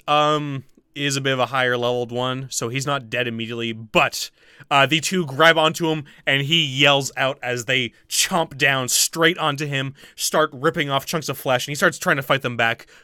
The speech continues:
uh, but he goes down, um, and they start,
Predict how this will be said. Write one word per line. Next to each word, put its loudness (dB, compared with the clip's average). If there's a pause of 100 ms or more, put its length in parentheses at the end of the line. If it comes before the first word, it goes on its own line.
(120)
uh, 2
but -4
he -2
goes 0
down, -2 (320)
um, 4
and -2
they 0
start, -2